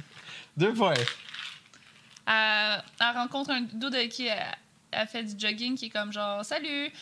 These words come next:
Speaker 2: Genre, « Ah, tu m'as jamais rappelé, en tout cas, euh, oublie pas de me rappeler si, genre, ça te dit. » Puis là, les gens sont comme, « Ah, son cu-, il est cute, pourquoi il t-, pourquoi il t'a pas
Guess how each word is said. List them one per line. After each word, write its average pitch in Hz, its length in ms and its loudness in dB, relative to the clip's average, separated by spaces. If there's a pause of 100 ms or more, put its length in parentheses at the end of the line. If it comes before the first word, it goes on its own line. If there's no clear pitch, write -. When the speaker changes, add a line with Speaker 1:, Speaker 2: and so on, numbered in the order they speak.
(120)
Speaker 2:
Genre, « 226 300 4
Ah, 302 180 4
tu - 80 -2
m'as 254 100 0
jamais 262 240 0
rappelé, 277 360 -2
en 247 80 0
tout - 100 -8
cas, 277 140 -6
euh, 220 320 -4
oublie 226 160 -6
pas 262 120 -4
de 262 40 -2
me 254 140 -2
rappeler 254 320 -4
si, 240 340 -8
genre, 233 180 -4
ça 226 140 -6
te 220 40 -8
dit. » 262 260 -6 (260)
Puis 233 120 -4
là, 240 40 0
les 233 60 -2
gens 226 100 -2
sont 220 160 -2
comme, « 190 220 -6
Ah, 185 100 0 (240)
son 285 200 -4
cu-, - 260 -12
il 247 140 -4
est 247 40 -6
cute, - 200 -8 (180)
pourquoi - 220 -8
il 381 80 -8
t-, - 200 -18 (140)
pourquoi 302 300 -6
il 302 120 -10
t'a 269 140 -10
pas 254 440 -6